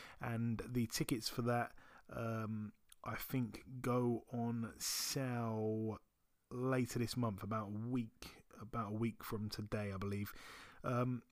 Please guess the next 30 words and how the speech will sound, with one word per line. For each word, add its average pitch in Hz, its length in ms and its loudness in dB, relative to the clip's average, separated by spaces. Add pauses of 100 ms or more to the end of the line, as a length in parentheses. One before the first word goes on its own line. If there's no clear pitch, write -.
yeah, 139 180 6
so - 140 4
that's 139 260 6
it 120 140 4
there. 135 180 4
So - 120 2
it's 117 100 0
gonna 135 140 2
be 123 80 6
a 120 40 4
great 127 320 6
fight 123 320 4
there. 120 280 0 (120)
Parker 123 440 4
and 113 200 4
Ryder, 117 460 8
both 123 220 6
friends 120 340 2
of 110 60 0
the 110 80 4
show. 123 360 6 (680)
And 135 120 6
then 147 120 8
the 143 60 6
final 202 360 6
piece - 380 12
of 151 80 6
news 151 580 4
is 135 280 4
that, 147 640 2